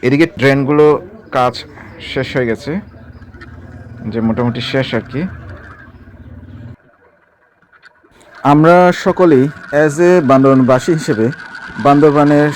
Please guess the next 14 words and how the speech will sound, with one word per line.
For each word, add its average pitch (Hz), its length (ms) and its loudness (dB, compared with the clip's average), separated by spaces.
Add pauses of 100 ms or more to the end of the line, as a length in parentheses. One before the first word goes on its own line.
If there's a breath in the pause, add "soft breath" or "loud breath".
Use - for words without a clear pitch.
সার্বিক 156 360 0 (100)
পরিবেশ 135 420 4 (1120)
সুন্দর 147 520 4 (180)
হোক, 143 160 2 (300)
এটাই 160 280 0
চাইব। 110 300 -2 (3000)
তারপরে 123 360 0 (240)
হাতের 131 380 -6
বামে 120 440 -2 (840)
এদিকে 120 260 -4
আমি 123 160 0
যাব, 107 240 -2 (2500)
নতুন 123 320 0
ব্রিজ, 131 240 0